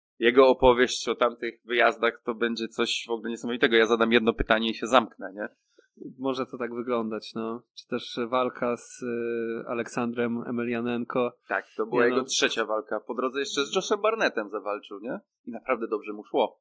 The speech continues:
Speaker 1: ale trochę
Speaker 2: Aha.
Speaker 1: spuchł na końcu, e,
Speaker 2: Tak,
Speaker 1: kondycyjnie.
Speaker 2: e, szkoda w ogóle kariery,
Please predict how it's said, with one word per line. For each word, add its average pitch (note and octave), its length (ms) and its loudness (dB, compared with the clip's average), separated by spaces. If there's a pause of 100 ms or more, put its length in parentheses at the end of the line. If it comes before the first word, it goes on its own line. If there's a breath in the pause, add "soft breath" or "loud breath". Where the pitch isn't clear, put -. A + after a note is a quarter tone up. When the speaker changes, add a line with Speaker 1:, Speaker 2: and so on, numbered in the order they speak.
Speaker 1:
ale D#3+ 160 -4
trochę - 180 -8
Speaker 2:
Aha. A#2 200 -6
Speaker 1:
spuchł C3 120 -8
na G#2 80 -6
końcu, G2 320 -10 (560)
e, - 40 -14
Speaker 2:
Tak, - 80 -10 (180)
Speaker 1:
kondycyjnie. - 480 -2
Speaker 2:
e, B2+ 60 -4
szkoda C#3 400 0
w A#2+ 60 -6
ogóle A#2+ 260 -2
kariery, A#2+ 640 -2